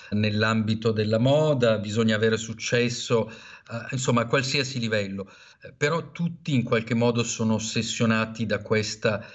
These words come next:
eh, come ha detto lei, in qualche modo da questa corsa a realizzare le opportunità. E, ehm, e rispetto a, a, a,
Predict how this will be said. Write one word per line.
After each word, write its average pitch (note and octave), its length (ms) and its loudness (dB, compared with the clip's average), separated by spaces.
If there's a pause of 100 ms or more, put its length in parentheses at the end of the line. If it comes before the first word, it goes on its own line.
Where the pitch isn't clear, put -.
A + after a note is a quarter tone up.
(220)
eh, G#2+ 280 -8 (220)
come A#2+ 240 2
ha A#2+ 60 2
detto C3+ 280 2
lei, D#3 300 2 (420)
in C3 120 -10
qualche C3+ 280 -6
modo D#3 260 2
da B2 120 4
questa C3 380 -2
corsa E3 1000 -2
a C3 380 -2
realizzare B2 720 0
le A2+ 80 -2
opportunità. G#2 920 -10 (800)
E, E3+ 440 2
ehm, A#2 1120 0
e F3+ 160 0
rispetto F3 680 0
a, A2+ 800 2
a, A2+ 200 -6
a, A#2+ 120 -6